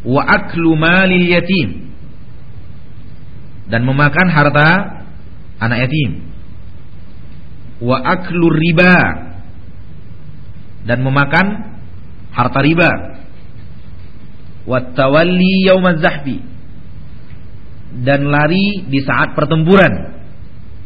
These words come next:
Wa qadful muhsanatil ghafilatil mu'minat,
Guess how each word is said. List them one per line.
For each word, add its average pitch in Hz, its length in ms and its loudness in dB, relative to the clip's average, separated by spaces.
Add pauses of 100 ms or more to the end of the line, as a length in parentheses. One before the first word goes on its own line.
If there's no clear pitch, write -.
(2000)
Wa 120 160 2
qadful 143 640 2
muhsanatil 151 1120 2
ghafilatil 117 800 2
mu'minat, 151 480 2